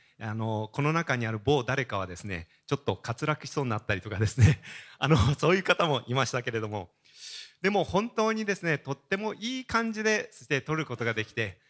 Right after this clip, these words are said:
そしてとっても美味しいラーメンを食べてですね、帰ってきたわけなんですけども、ところがですね、私、あの、その日の夜、ちょっとなんか、頭痛いなと思ったんですよね。そして翌日になってみると、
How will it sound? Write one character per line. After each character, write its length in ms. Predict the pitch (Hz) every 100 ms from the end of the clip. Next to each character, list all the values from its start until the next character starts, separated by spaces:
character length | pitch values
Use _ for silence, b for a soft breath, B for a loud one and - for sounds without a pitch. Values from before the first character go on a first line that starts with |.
| b
そ 120 | -
し 60 | 127
て 420 | 127 113 113 - _ _ -
と 80 | 127
っ 80 |
て 100 | -
も 140 | 175 156
美 60 |
味 80 | 156
し 200 | 160 165
い 60 | 160
ラ 160 | 147
ー 20 | 170
メ 140 | 156
ン 100 | 127
を 40 |
食 160 | 107 139
べ 60 | 143
て 120 | 117
で 100 | 92
す 80 | -
ね、 240 | 85 80 -
帰 120 | 147
っ 40 |
て 180 | 151 127
き 80 | -
た 80 | 113
わ 100 | 113
け 80 |
な 120 | 104 101
ん 60 |
で 60 | 92
す 80 | -
け 120 | 104
ど 60 |
も、 200 | 101 92 - _ b b b b
と 160 | 170 165
こ 120 | 247
ろ 100 | 294
が 100 | 226
で 80 | 147
す 100 | 139
ね、 140 | 131
私、 340 | 113 123 165
あ 60 | 180
の、 260 | 180 175 - _ B B B B
そ 300 | - - 202
の 120 | 262
日 120 | 247
の 100 | 285
夜、 160 | 240 175
ち 160 | - -
ょ 60 |
っ 300 | 494 _ _
と 160 | - 202
な 80 | 196
ん 80 | 190
か、 360 | 165 131 - _ B B B _ _ -
頭 280 | 147 185 156
痛 200 | 131 120
い 40 |
な 140 | 92
と 100 | 92
思 80 | 104
っ 40 | 117
た 100 | 95
ん 60 |
で 60 | 85
す 60 | -
よ 60 |
ね。 280 | 76 76 - _ _ _ _ _ _ _
そ 100 | -
し 40 | -
て 200 | 185 160
翌 380 | 151 170 233
日 220 | 233 240 240
に 60 | 240
な 80 | 247
っ 100 | 240
て 80 |
み 80 | 180
る 100 | 143
と、 320 | - 123 90